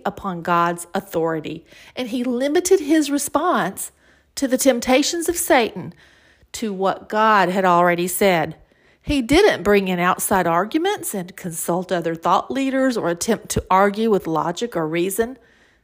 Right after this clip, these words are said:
He did not negotiate. He shut each temptation down with appropriate scripture that spoke directly to the temptation presented.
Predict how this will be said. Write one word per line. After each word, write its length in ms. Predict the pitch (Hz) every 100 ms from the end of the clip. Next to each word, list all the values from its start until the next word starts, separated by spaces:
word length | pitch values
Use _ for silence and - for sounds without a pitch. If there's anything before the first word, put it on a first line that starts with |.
| _ _ _ _
He 160 | 233
did 200 | 202 226
not 360 | 220 220 196 -
negotiate. 920 | 214 208 226 247 156 - - - - _ _ _ _ _ _ _ _ _ _ _ _ _ _ _ _ _
He 160 | - 233
shut 540 | - - 339 349 339 -
each 280 | 285 277
temptation 680 | - 269 277 240 240 - 240
down 440 | 226 196 170 180 - _ _ _ _
with 160 | 220 196
appropriate 680 | 190 - 233 240 381 -
scripture 580 | - - 196 - 180 170 _ _ _
that 180 | - 202
spoke 320 | - 226 196
directly 760 | 233 240 254 269 269 156 - - -
to 120 | 185
the 100 | 185
temptation 880 | - 196 190 220 214 - 156 180 - _
presented. 720 | - 202 190 190 170 - -